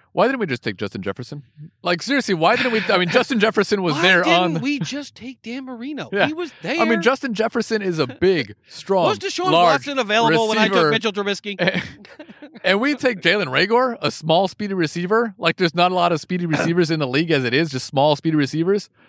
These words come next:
Speaker 1: I mean, there are not too many Justin Jeffersons to go around.
Speaker 2: S S R.
Speaker 1: And we take Jalen Reagor to drop these two passes at the end of the game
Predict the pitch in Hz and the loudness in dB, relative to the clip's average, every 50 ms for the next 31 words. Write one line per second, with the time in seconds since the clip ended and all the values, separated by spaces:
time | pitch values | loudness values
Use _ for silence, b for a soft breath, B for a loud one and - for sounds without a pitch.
0 | b b b 151 151 165 175 196 226 262 269 233 - 240 233 202 165 190 - - | b b b 0 2 2 2 2 2 0 0 -2 -4 -6 -6 -2 -2 -2 -2 -2
1 | 165 160 190 180 185 151 143 131 - 160 160 147 135 147 160 151 139 123 120 185 | -2 -2 -2 -2 -2 -8 -10 -10 -6 -2 0 2 2 4 2 2 2 2 2 0
2 | 190 - 202 180 - 208 208 160 143 143 143 143 160 196 208 180 - 202 180 180 | 0 0 -2 -4 -2 -2 0 2 2 0 0 0 -2 -2 -2 -2 -2 -2 -2 -2
3 | 165 - - - _ _ _ _ _ _ _ - 180 - 117 127 143 151 147 139 | -2 -6 -12 -20 _ _ _ _ _ _ _ -12 -4 0 0 2 2 0 -2 -4
4 | - - 80 82 87 95 117 135 147 165 165 170 175 175 156 _ _ - 151 135 | -8 -14 -16 -12 -4 -2 0 0 2 2 2 2 2 0 -4 _ _ -8 -6 -4
5 | 117 147 156 165 - - 175 139 - - - 180 160 - 165 143 156 165 165 160 | 0 0 0 0 0 -2 -6 -6 -6 -4 -4 -4 -2 -2 -2 -2 -2 -2 -4 -2
6 | 151 143 127 135 147 151 143 131 101 117 123 131 147 156 | -2 -2 -2 -2 -4 -4 -4 -4 -2 0 2 2 2 0